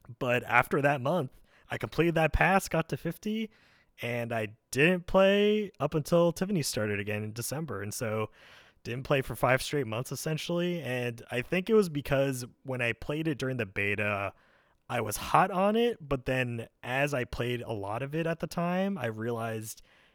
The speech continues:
due to the kind of scope of the game, right, as we mentioned, this is more meant to be bite-sized, right? They don't want you playing this twenty-four seven. The decks are small. Like, the complexity,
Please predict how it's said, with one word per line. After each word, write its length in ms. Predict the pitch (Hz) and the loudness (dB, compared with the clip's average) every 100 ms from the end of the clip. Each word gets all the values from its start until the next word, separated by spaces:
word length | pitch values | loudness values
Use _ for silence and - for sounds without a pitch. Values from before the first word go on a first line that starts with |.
| _ _ _ _ 151 120 | _ _ _ _ -14 -8
due 260 | 117 127 135 | -2 0 0
to 600 | - 135 120 117 113 120 | -2 0 0 0 -2 -6
the 100 | 131 | -8
kind 220 | - 160 | 0 0
of 80 | 131 | 0
scope 280 | - 110 123 | 0 -2 -2
of 60 | 117 | -4
the 60 | |
game, 220 | 123 127 | -4 -2
right, 220 | 123 127 117 | 0 0 2
as 220 | 110 104 | 0 -2
we 100 | 104 | -4
mentioned, 500 | 101 101 110 107 101 | -4 -4 -4 -4 -4
this 180 | 107 - | -4 -4
is 160 | 110 101 | -6 -4
more 320 | 101 104 104 | -4 -2 -2
meant 220 | 101 98 | -4 -6
to 80 | 107 | -8
be 240 | 101 95 95 | -8 -8 -8
bite-sized, 720 | 92 92 - 95 95 92 104 | -8 -8 -8 -8 -8 -8 -8
right? 180 | 92 | -10
They 80 | 95 | -8
don't 160 | 104 107 | -6 -4
want 200 | 104 101 | -6 -8
you 100 | 95 | -8
playing 240 | - 95 | -6 -6
this 120 | 92 | -8
twenty-four 380 | - 98 98 104 | -10 -10 -10 -10
seven. 560 | 95 98 95 98 101 104 - - - _ _ | -10 -12 -14 -16 -16 -18 -18 -20 -20 _ _
The 120 | 127 | -6
decks 380 | 98 104 104 - | -4 -4 -4 -2
are 60 | 107 | -2
small. 380 | - 107 101 95 | -2 -2 -2 -2
Like, 160 | 95 | -4
the 60 | - | -4
complexity, 1000 | - 117 196 180 - 135 127 123 113 117 | -6 2 2 4 0 0 2 2 0 -2